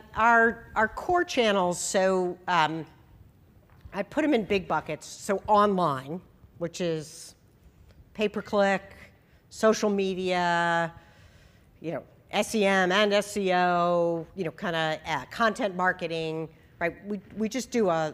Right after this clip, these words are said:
a, a load of that, right? Cl-, I, I would call it kind of a combination of inbound marketing and paid online marketing. Uh,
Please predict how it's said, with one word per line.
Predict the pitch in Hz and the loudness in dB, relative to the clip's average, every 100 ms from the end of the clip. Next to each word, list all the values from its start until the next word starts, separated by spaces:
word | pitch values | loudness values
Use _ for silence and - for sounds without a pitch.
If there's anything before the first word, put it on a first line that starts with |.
| - | -6
a, | 165 - | -8 -6
a | 165 | -8
load | 160 170 190 170 | -4 0 2 0
of | 143 | -4
that, | 107 120 | -8 -10
right? | 151 139 - | -10 -10 -4
Cl-, | 226 | 4
I, | 165 | 4
I | 170 151 | 4 0
would | 170 170 | -2 -4
call | 190 170 | -2 -2
it | 156 | -2
kind | 202 175 | -4 -4
of | 147 | -4
a | |
combination | - 196 180 180 175 - | -4 -2 -2 -2 -2 -4
of | 160 | -8
inbound | 185 175 170 165 | -10 0 2 2
marketing | 160 151 160 143 143 - - - | 0 -4 -6 -10 -12 -14 -20 -12
and | 165 156 | -10 -8
paid | 151 165 | -6 -4
online | 156 151 147 139 | -4 -4 -6 -8
marketing. | 135 131 - 117 131 - - - - - - - - | -10 -12 -12 -16 -18 -20 -16 -16 -16 -20 -20 -20 -8
Uh, | 160 156 147 147 | -2 0 0 -2